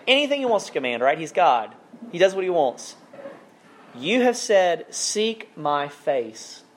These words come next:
And then the reply of David is, "My heart says to you, 'Your face, Lord, do I seek.'" Look, secular social scientists have argued that all human prayer is this kind of exercise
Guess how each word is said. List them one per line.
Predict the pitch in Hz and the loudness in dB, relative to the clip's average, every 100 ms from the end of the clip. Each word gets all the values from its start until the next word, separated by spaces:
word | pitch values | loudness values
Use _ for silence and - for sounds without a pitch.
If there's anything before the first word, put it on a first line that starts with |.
| _ _ _ _ _ _ _ _ _ - - - | _ _ _ _ _ _ _ _ _ -20 -20 -2
And | 151 160 | 0 2
then | 160 | 0
the | |
reply | 147 147 170 170 | 0 2 4 4
of | 160 | 2
David | 156 160 156 | -2 -2 0
is, | 156 156 151 - - - - - - - _ _ _ - - _ _ _ | 2 0 -4 -16 -20 -18 -14 -14 -14 -20 _ _ _ -20 -20 _ _ _
"My | - 156 | -2 2
heart | 185 180 | 2 0
says | - 185 180 | -2 -2 -2
to | - | -10
you, | 175 185 | -14 -10
'Your | 175 | -10
face, | 160 - 185 190 185 | -12 -4 -4 -4 -8
Lord, | 180 175 175 170 - 147 | -8 -6 -8 -10 -14 -14
do | 170 170 | -6 -2
I | 165 | -2
seek.'" | 160 - 196 190 - - - _ - - _ _ _ _ _ _ - _ _ - - - | -4 -6 -8 -8 -12 -20 -20 _ -20 -20 _ _ _ _ _ _ -20 _ _ -20 -8 -6
Look, | 170 | -6
secular | - 185 - - 165 | 2 2 4 0 0
social | - 165 170 | 0 0 0
scientists | 156 - 151 160 151 139 | -6 -4 -4 -4 -8 -12
have | 135 | -4
argued | 135 131 135 135 131 123 | 2 2 2 -4 -8 -2
that | 127 | 4
all | 135 | 4
human | 143 156 131 | 2 -8 -12
prayer | - 135 131 117 110 107 _ _ - - - | -8 -6 -4 -6 -8 -14 _ _ -20 -20 -18
is | 147 | -14
this | 139 | -4
kind | 170 127 | -2 -2
of | - | -2
exercise | 147 - 156 - 147 139 139 143 143 - | -2 -2 -8 0 2 2 0 -4 -8 -16